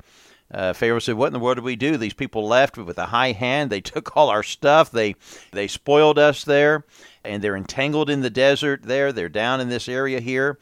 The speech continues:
Uh, they got nowhere to go. They are cut off. And he saw his opportunity to go after them and to bring them back. Now imagine if you were part of the children of Israel at that time.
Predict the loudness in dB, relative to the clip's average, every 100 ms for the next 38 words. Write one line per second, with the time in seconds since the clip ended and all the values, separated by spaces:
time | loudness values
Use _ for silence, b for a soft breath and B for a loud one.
0 | B B B 0 0 2 0 0 4 6
1 | 8 6 4 -2 0 4 6 6 4 -4
2 | -6 -6 0 4 6 4 0 -2 0 0
3 | 0 2 2 0 -2 4 4 2 _ 4
4 | 4 2 -4 -16 _ b b b b b
5 | -8 -6 -6 -6 0 4 4 4 0 0
6 | -2 -4 -6 -6 -6 -2 -2 -2 -6 -6
7 | -4 -6 -10 -10 -8 -10 -8 -8 -8 -10
8 | -8 -8 -10 -12 _ B B 0 4 4
9 | 2 -2 -2 -2 -2 2 2 2 0 -6
10 | -6 -8 -6 -6 -6 -8 -6 -8 -8 -10
11 | -8 -8 -8 -16